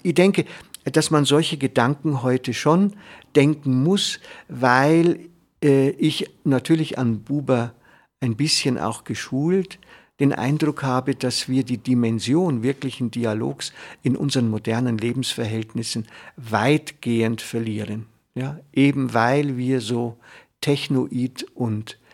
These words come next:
ähm, funktional, äh, auf die Welt zugehen, nicht? Und das war, das war sozusagen die große Sorge Bubers,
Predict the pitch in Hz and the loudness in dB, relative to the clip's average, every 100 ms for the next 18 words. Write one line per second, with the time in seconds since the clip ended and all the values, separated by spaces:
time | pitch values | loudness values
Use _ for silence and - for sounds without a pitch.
0 | _ _ _ - 117 110 107 107 - _ | _ _ _ -6 -4 -2 -4 -8 -12 _
1 | _ _ - - - _ - 143 165 - | _ _ -18 -18 -20 _ -2 0 2 0
2 | 123 110 107 135 131 101 - _ _ _ | 0 0 0 -2 -4 -4 -10 _ _ _
3 | _ 123 110 - - 113 - 120 117 113 | _ -2 -2 -2 -8 -6 -2 0 2 0
4 | 113 - - 147 127 127 113 110 113 135 | -2 -8 -2 0 0 0 0 -2 -4 -6
5 | - 120 123 143 - 135 131 131 - - | -6 -4 -2 -2 0 0 0 -2 -12 -20
6 | - - 120 - 139 139 131 143 123 117 | -20 -6 -4 2 2 2 0 -2 0 -2
7 | 120 117 127 - 123 147 - 117 101 113 | -2 -6 -8 -2 0 0 -2 -2 0 0
8 | 117 107 107 - 139 143 151 143 | -2 -6 -8 -6 -6 -2 -2 -2